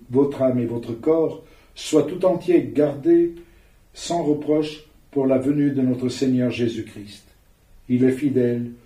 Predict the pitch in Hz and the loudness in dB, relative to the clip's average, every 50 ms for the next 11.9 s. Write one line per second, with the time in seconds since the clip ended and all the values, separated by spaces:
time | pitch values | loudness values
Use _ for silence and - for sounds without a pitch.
0 | _ - - - 135 127 127 123 120 127 123 113 110 113 - 135 135 135 117 110 | _ -16 -6 -2 0 2 2 2 2 0 -4 -2 -2 -4 -2 -2 -2 -2 -2 -6
1 | 101 95 92 92 92 - _ _ _ _ _ _ _ _ _ - 156 160 151 - | -10 -10 -12 -16 -18 -20 _ _ _ _ _ _ _ _ _ -6 -6 -6 -6 -4
2 | - 135 127 123 123 127 127 - - - - _ _ _ _ - - 139 135 135 | -4 -2 0 0 0 -2 -2 -6 -12 -20 -20 _ _ _ _ 0 2 4 4 4
3 | 123 120 120 120 - - 113 - 101 101 - - - - _ _ _ _ _ _ | 4 2 2 0 -2 -6 -6 -6 -6 -12 -14 -16 -20 -20 _ _ _ _ _ _
4 | _ _ _ _ _ _ - - - 131 123 120 117 113 - - - - _ _ | _ _ _ _ _ _ -20 -12 -4 -2 -2 0 0 -2 -4 -10 -14 -20 _ _
5 | _ _ _ _ _ _ _ _ - 165 175 170 151 127 104 110 113 - - 127 | _ _ _ _ _ _ _ _ -2 -2 2 2 2 2 2 -2 -6 -8 -6 -6
6 | 110 - - - 107 101 98 98 - - _ _ _ _ _ _ _ _ _ _ | -6 -6 -6 -10 -10 -10 -12 -14 -16 -20 _ _ _ _ _ _ _ _ _ _
7 | _ _ _ _ - _ _ _ _ _ _ _ _ _ _ _ _ _ - - | _ _ _ _ -20 _ _ _ _ _ _ _ _ _ _ _ _ _ -14 -6
8 | 123 120 139 156 - - 135 127 123 135 156 165 151 135 123 120 117 117 - - | -4 -2 -2 -2 -2 -2 -4 -4 0 2 2 2 2 2 0 -2 -2 -2 -4 -2
9 | 151 156 151 - - 131 127 127 127 123 117 120 147 143 - - 143 135 135 127 | -2 -2 -2 -2 -2 0 0 0 0 -4 -4 -4 -4 -6 -2 -2 -2 -2 0 -2
10 | 123 113 113 110 104 104 127 151 175 190 - - - - _ _ _ _ _ - | -4 -4 -6 -8 -6 -2 -2 0 0 -2 -4 -8 -16 -20 _ _ _ _ _ -2
11 | 123 120 120 - - 147 143 143 - - 165 160 156 156 - - - - | -2 -2 -2 0 -2 -2 -2 -2 -2 -2 -2 -2 -2 -4 -8 -16 -20 -20